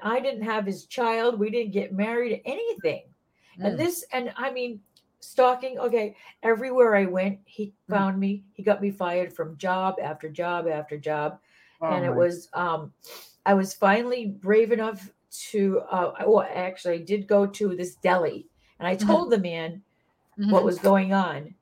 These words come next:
Speaker 1: Um,
Speaker 2: Mm-hmm.
Speaker 1: and he said, "Don't worry, I'm, I'm not worried about him." And I worked there for, like, three or four months. He didn't find me there. It took him a while. And then one day, um, I'm walking to somebody's table with a little cup, little glass cup and coffee.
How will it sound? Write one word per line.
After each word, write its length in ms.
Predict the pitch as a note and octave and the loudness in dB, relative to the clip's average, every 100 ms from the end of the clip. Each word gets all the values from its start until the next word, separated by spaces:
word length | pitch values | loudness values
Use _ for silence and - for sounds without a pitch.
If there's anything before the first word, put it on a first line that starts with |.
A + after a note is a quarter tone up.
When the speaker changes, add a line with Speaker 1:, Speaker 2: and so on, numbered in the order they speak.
| _ - | _ -10
Speaker 1:
Um, 260 | F3 D#3+ A3 | -6 -2 -2
Speaker 2:
Mm-hmm. 160 | G3 | -2
Speaker 1:
and 100 | F3 | -6
he 140 | D#3+ F#3 | -8 -6
said, 220 | G3+ F3+ | -2 0
"Don't 180 | F3+ F#3 | 2 4
worry, 200 | F3+ D#3 | 4 2
I'm, 180 | D3+ - | 0 -4
I'm 160 | D#3+ F#3 | -10 -8
not 180 | F3+ D3+ | -6 -4
worried 200 | D#3 D3+ | -4 -4
about 240 | D3+ C3 | -6 -6
him." 220 | E3 C#3+ - | -8 -12 -12
And 100 | D#3 | -6
I 100 | E3 | -2
worked 300 | G3 G3 G3 | 0 0 -2
there 160 | F3+ E3+ | -4 -2
for, 120 | D#3 | -2
like, 220 | C#3 - | -2 -4
three 180 | - B3+ | -2 0
or 60 | |
four 240 | A#3 G3 F#3 | 2 0 0
months. 240 | E3+ C#3 | 0 -2
He 60 | D#3 | -6
didn't 200 | F#3 F#3 | -8 -2
find 240 | G#3+ F#3+ | 2 2
me 60 | D#3+ | 0
there. 200 | C3 G3+ | -4 -6
It 100 | - | -8
took 160 | - - | -12 -8
him 100 | A3+ | 0
a 40 | |
while. 440 | G3+ F3+ D3+ C#3+ - _ - - - | 2 2 0 -4 -10 _ -20 -12 -2
And 140 | F#3+ | 0
then 140 | G#3 | 2
one 180 | G#3 A3 | 2 2
day, 360 | G#3+ G#3+ G3 - - _ _ _ - | 0 2 0 -4 -14 _ _ _ -6
um, 200 | E3+ D#3+ | -4 -2
I'm 160 | D#3+ F3 | -2 6
walking 600 | G3 B3 G#3+ G3 F#3+ - - | 6 6 2 0 0 -4 -2
to 480 | A3 G#3 F#3 F3 - | 2 2 2 -4 -6
somebody's 380 | - G#3+ G3 G3 | -4 0 2 2
table 260 | A3+ A#3+ G#3 | 8 8 8
with 180 | F3 E3 | 4 4
a 60 | |
little 300 | G#3 G3+ G3+ _ _ | 4 4 0 _ _
cup, 340 | - A#3+ A3 - _ _ - | -2 2 2 -2 _ _ -2
little 200 | G#3 G3 | 0 2
glass 340 | F#3+ F#3+ G3+ | 2 2 2
cup 260 | - G#3 G3+ | 2 2 2
and 220 | F3 E3 | -2 -2
coffee. 540 | - G3 G3 G#3+ A#3+ | 2 4 4 -2 -4